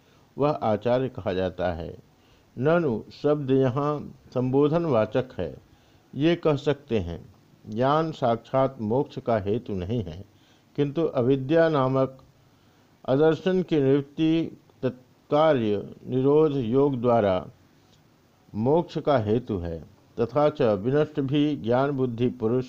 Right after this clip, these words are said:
वियोग रूप मोक्ष का व्यापार द्वारा कारण संभव है। शंका, यदि यह आचार देशी ही है, तो क्या बुद्धि,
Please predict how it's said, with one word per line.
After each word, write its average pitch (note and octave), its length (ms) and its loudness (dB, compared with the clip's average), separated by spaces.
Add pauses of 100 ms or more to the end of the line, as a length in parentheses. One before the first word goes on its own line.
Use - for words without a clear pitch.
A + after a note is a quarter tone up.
(580)
वियोग D#3+ 420 2
रूप D3 320 2
मोक्ष B2+ 360 -2
का A#2+ 260 0
व्यापार G#2+ 720 0
द्वारा G#2+ 580 0 (500)
कारण C3+ 360 2
संभव F#2+ 500 -4
है। E2 200 -10 (1080)
शंका, F#2 420 -2 (300)
यदि D#3+ 220 4
यह F3+ 280 2
आचार D3 580 2
देशी C3 500 0
ही C3+ 240 2
है, G2+ 380 0 (580)
तो F3 380 2 (120)
क्या C#3 280 4
बुद्धि, D3 640 -2